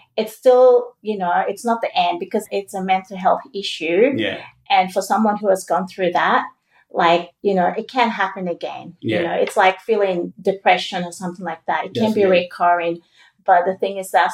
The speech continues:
Speaker 1: long as, you know, you're managing it, you're self-aware
Speaker 2: Mm.
Speaker 1: that that's what you're going through and you're seeking help,
Speaker 2: Mm.
Speaker 1: that, you know, that's a big step to take.
Speaker 2: Yeah, that's a really good point there. My next question is, how we gonna use that?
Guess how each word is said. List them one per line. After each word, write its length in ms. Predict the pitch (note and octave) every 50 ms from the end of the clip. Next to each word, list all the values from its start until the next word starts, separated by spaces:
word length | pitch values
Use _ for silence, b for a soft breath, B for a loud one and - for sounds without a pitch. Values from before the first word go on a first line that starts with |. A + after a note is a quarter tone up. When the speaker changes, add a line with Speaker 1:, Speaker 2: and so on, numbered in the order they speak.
| -
Speaker 1:
long 160 | F#3+ F#3 F#3+
as, 120 | F3+ F3 -
you 80 | F#3+
know, 60 | F3 E3+
you're 160 | E3+ E3+ E3+
managing 520 | F3+ F3 F#3 F#3 F#3 F#3 - F#3+ F3+ E3+ E3+
it, 100 | E3+ -
you're 140 | E3 E3
self-aware 760 | - - - F3 F3 F3 - F#3 E3+ F3+ E3+ F3 G#3 C4 D4+ D#4+ - - _ -
Speaker 2:
Mm. 220 | - - F#2 -
Speaker 1:
that 200 | F#3+ F3 E3+ - - -
that's 240 | F#3 F#3 F#3 - -
what 160 | F#3+ F3+ F3+
you're 100 | F3+ F3+
going 240 | - F3 E3 F3 F#3
through 200 | - - F#3 F3
and 100 | E3+ E3+
you're 80 | E3
seeking 380 | E3 - - F#3+ F3 - G3+ F3+
help, 360 | F3+ F#3 F3+ G3 A#3+ C4 - - _ _ _ A3
Speaker 2:
Mm. 360 | G#3 F#3+ - - E3 - F3+
Speaker 1:
that, 340 | G3 F#3 F3+ F#3 F3+ F3+ - - _
you 160 | _ F#3 F3 E3+
know, 220 | E3+ E3 F3 F#3 -
that's 220 | - F3 F#3+ -
a 40 | F#3+
big 220 | F#3 F3 F3 F3
step 360 | - - - - D#3 D#3 D#3 -
to 120 | - E3+
take. 400 | F3 - F3 - - - - _ _ _ _ _ _ _ _ _ _ _ _ _ _ _
Speaker 2:
Yeah, 560 | _ F#2 F#2 A#2+ D#3+ F#3 F#3 D#3 A2 F#2+ F#2 - - _ _ _ _
that's 260 | - C3+ C3+ - -
a 40 | A#2+
really 260 | A#2+ C3 C#3 C#3+ C#3+
good 200 | - C3 A#2+ B2
point 260 | - B2 A#2 A2+ A2 G2
there. 220 | F#2+ F2+ F2+ - - _ _ _ _ _ _ _ _ _ _
My 180 | A2 C3 C#3+ D#3
next 340 | E3 - - - - - -
question 760 | - - D#3 D3+ - - - - A#2+ G#2+ G#2 G2 - - _
is, 520 | _ G#2+ G2+ G2 G2 A2 B2 - - - _ _ _ _ _ _
how 920 | _ - - - - - D#3 E3+ F#3 F3+ D#3 B2+ A#2 A2+ A2+ A2+ - - _
we 160 | B2+ A#2+ A#2+
gonna 180 | A#2+ A#2 A#2+
use 400 | A2 G#2 G2+ A2+ C3 C#3 C3+ -
that? 400 | - G2 F#2 F#2+ F#2+ - - -